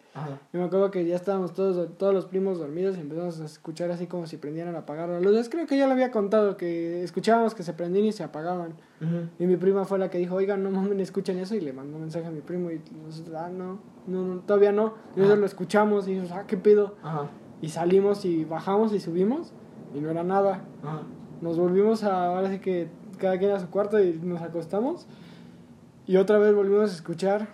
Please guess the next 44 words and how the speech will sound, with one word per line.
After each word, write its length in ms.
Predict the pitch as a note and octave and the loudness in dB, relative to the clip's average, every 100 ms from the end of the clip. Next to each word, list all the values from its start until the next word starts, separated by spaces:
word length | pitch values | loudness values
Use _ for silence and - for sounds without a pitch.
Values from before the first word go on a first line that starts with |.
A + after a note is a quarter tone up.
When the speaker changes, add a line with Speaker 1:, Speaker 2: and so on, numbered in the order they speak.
| - - - | -16 -16 -4
Speaker 2:
O 60 | |
sea, 140 | F#3 F3+ | -2 2
siento 260 | A3 B3 | 2 2
que 120 | A#3+ | 0
sí 160 | F#3 A3 | 0 2
hubo 100 | A3+ | 2
una 160 | A#3 F#3+ | 2 0
razón 300 | F3+ E3 G3+ | -2 -2 0
lógica 280 | G#3 G3+ F3+ | 0 0 -4
de 120 | D3 | -4
que 100 | D3+ | -4
alguien 240 | F3+ F#3+ | -2 0
había 260 | E3+ E3+ F3+ | -2 -2 -2
pasado. 460 | F3+ F3 G3+ C4+ - - _ _ | -4 0 0 -2 -6 -20 _ _
Speaker 1:
O 120 | A#3 | 6
a 80 | A3 | 8
lo 220 | G#3+ G#3+ | 8 6
mejor 560 | G#3+ F#3+ A3 A3 G#3+ G#3+ | 4 2 4 6 4 0
hubo 220 | G3 F#3 | -2 2
un 200 | F3+ E3 | 2 0
falso, 400 | D#3 D#3+ F3 D3 C3+ | -2 -2 -2 -4 -6
¿no? 240 | D#3 - | -8 -8
Speaker 2:
Ujú. 280 | F3 F3+ G#3 E3 | -4 -4 -4 -4
Speaker 1:
Un 160 | D#3+ | -4
falso 440 | D#3 D3 D#3 D#3 D3+ | 0 0 0 -2 -2
en 100 | C3 | -2
la 80 | |
luz 300 | B2+ C3+ F3+ | -2 -4 -6
y, 100 | D3+ | -10
pues, 280 | B2+ B2+ B2 | -8 -6 -8
se, 440 | - - - - - | -10 -20 -20 -18 -14
se 80 | |
prendía 260 | C#3 C#3 C#3+ | -8 -6 -4
y 40 | |
se 60 | C#3+ | -4
apagaba, 400 | A2+ A2 A2+ A2+ | -6 -6 -4 -6
¿no? 140 | A2 E3 - _ _ _ _ _ _ _ _ _ _ _ _ - | -8 -10 -16 _ _ _ _ _ _ _ _ _ _ _ _ -14
Speaker 2:
Así 240 | D#3+ D#3+ | -10 -8
es. 160 | D#3 D#3+ _ _ _ _ _ | -8 -10 _ _ _ _ _
Speaker 1:
Pero, 140 | D3+ D#3 | -16 -16
pues, 200 | D#3 D#3 | -16 -18
quién 140 | G#3+ A3 | -14 -12
sabe, 200 | - C#3+ | -12 -14
amigo. 340 | D3+ B2+ B2 | -14 -14 -16